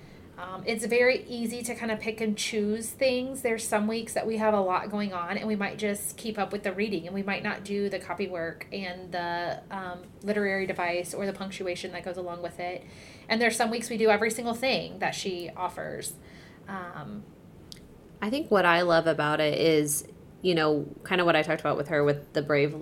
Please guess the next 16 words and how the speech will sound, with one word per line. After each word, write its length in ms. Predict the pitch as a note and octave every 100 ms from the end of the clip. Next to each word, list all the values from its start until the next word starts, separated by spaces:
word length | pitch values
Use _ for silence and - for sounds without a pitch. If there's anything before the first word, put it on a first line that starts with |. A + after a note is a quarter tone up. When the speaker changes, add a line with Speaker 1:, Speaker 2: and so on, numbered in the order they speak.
| - - -
Speaker 2:
Learner 340 | D#3+ G#3 A3+ D#3
book 340 | D3 C#3 D3
and 120 | C4
how 120 | D3+ D3
she 160 | -
talked 220 | D3+ D3 D3
about 280 | D3 C3+ -
how 160 | D#3
you 180 | D3 D3+
can, 300 | D3 C3+ -
everything 300 | - D3 D3
can 60 | C#3+
be 80 | C#3+
taught 220 | C#3+ -
through 100 | C#3+
anything. 500 | D3 D3 C#3+ B2